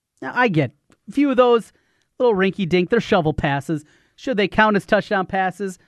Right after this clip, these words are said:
Well, they still should. They're forward pass. They should count, but regardless, Pat Mahomes is great. We got Packers, Vikings,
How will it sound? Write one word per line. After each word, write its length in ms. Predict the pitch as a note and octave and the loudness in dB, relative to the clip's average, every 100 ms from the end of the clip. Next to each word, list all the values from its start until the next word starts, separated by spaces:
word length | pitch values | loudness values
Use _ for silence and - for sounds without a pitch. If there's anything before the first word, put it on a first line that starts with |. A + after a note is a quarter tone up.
| _ _ | _ _
Well, 80 | - | -4
they 80 | F4+ | -4
still 200 | - C4+ | 0 0
should. 280 | - D3 F#3 | 0 -2 -2
They're 140 | E4 | -4
forward 280 | - C#3+ C3 | -2 -4 -4
pass. 260 | - C3 F#3+ | -6 -8 -6
They 120 | B3+ | -6
should 160 | C#3+ | -8
count, 360 | - D#4 A#3+ G#3 | -4 -2 -2 -4
but 180 | G#3+ G3 _ _ _ _ _ _ - | -10 -10 _ _ _ _ _ _ -4
regardless, 680 | B3 F#3+ C#3 G#2+ _ - _ _ _ | 2 4 2 -2 _ -20 _ _ _
Pat 200 | - G3+ | -6 -6
Mahomes 300 | F3+ E3 D#3+ | -2 -2 -2
is 120 | D3 B2+ | -4 -6
great. 260 | C3+ G2+ _ _ _ _ _ _ _ _ _ _ _ _ | -8 -10 _ _ _ _ _ _ _ _ _ _ _ _
We 100 | - | -2
got 160 | E3 F3 | 0 2
Packers, 380 | G#3 A3 - F3 | 2 0 -2 -2
Vikings, 540 | E3 E3 F3+ F3 - | -2 -2 -4 -8 -8